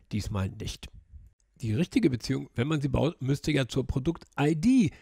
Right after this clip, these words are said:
gehen, weil das das Schlüsselfeld ist. Aber ich habe nun mal nicht geplant auf der Ebene der Produkt-I D. Also habe ich mir einen Trick ausgedacht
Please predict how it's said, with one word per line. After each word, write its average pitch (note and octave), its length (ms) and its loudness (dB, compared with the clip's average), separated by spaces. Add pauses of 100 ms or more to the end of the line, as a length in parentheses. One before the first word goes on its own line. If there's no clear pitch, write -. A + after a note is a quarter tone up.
(180)
gehen, B2 200 2
weil G#2+ 120 2
das G#2 120 -4
das E3+ 200 -2
Schlüsselfeld C#3 880 0
ist. - 360 2
Aber A#2+ 400 0
ich - 140 -10
habe B2+ 180 -4
nun C3+ 100 -4
mal B2 100 -4
nicht C3 160 -8
geplant A#3+ 480 -2
auf C3+ 100 -6
der D3 160 -2
Ebene B2+ 240 -2
der A#2+ 80 0
Produkt-I B2+ 420 -4
D. C3 220 -4 (480)
Also A2+ 500 -2
habe - 300 -6
ich - 100 -10
mir C#3+ 160 -8
einen E3 280 -6
Trick - 340 -6
ausgedacht B2 560 -4